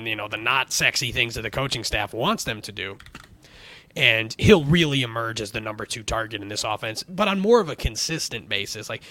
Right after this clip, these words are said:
yeah, you love the big touchdown catches. Those are great, but they're fluky, you know?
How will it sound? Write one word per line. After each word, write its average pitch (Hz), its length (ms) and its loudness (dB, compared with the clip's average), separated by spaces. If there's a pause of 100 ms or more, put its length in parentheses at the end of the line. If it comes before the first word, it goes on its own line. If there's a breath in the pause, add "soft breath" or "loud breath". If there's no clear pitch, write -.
(140 loud breath)
yeah, 180 120 4
you 175 180 0
love 175 180 0
the 156 80 -6
big 156 320 -4
touchdown 147 400 -2
catches. 135 300 -4
Those 151 200 0
are 139 60 -4
great, 147 320 -4
but 131 160 -4
they're 156 120 -6
fluky, 294 340 -8
you 117 120 -6
know? 113 220 -2